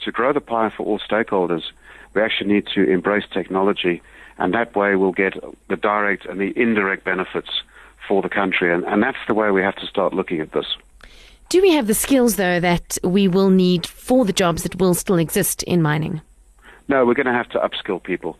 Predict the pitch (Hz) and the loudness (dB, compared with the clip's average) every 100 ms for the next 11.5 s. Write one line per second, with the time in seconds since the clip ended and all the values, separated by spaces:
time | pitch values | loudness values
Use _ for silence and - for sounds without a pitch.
0 | _ - - _ - 117 131 123 117 113 | _ -20 -20 _ -2 0 2 0 0 -2
1 | - 107 104 123 120 110 107 98 101 101 | 0 2 4 4 4 4 2 2 0 -2
2 | - - 95 92 92 92 92 90 92 90 | -6 -4 0 2 4 4 4 2 0 -2
3 | 87 _ _ _ _ _ _ _ 208 - | -6 _ _ _ _ _ _ _ -14 -6
4 | - 117 104 101 - 90 87 - 110 104 | 0 2 2 0 -2 -4 -4 0 2 4
5 | 104 98 90 90 87 98 95 - - 98 | 6 4 4 4 4 2 0 -4 -2 2
6 | 92 92 - - - - 110 - 101 - | 2 0 -4 -16 -20 -6 -6 -2 -2 0
7 | 95 92 85 87 - 98 - 90 - _ | 0 0 -2 -6 -2 -2 -2 -6 -8 _
8 | _ - 107 101 98 120 117 101 104 101 | _ -4 0 0 0 0 0 0 0 0
9 | 98 - 98 92 90 92 92 - 92 85 | 0 0 0 0 0 0 -2 -2 -2 -2
10 | - 87 - 92 92 87 80 90 - - | -4 -6 -2 0 2 0 0 -2 -4 -4
11 | 98 92 92 87 | 0 2 2 -2